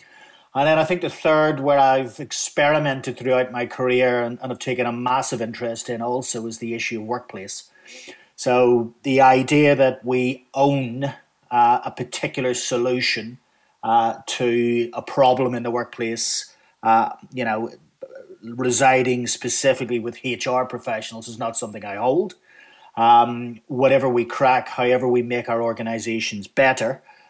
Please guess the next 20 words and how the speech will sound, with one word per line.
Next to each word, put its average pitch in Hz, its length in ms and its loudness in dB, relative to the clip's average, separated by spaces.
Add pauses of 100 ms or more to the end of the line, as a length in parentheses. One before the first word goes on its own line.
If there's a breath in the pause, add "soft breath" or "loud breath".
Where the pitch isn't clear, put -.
(120)
uh, 113 260 2
will 117 120 -6
be 117 100 -6
something 117 460 -4
that 117 200 -6
will 117 140 -6
be 117 220 -4
a 113 160 -2
fully 123 1000 0
embracing, 120 1080 -4 (380 soft breath)
um, 113 420 -4
community 123 800 0
activity, 117 960 -2 (220)
collaborating 120 920 2
with 117 160 -10
people 110 380 -10
in 107 60 -14
the 110 60 -12
workplace 135 540 -4
area, 131 440 -2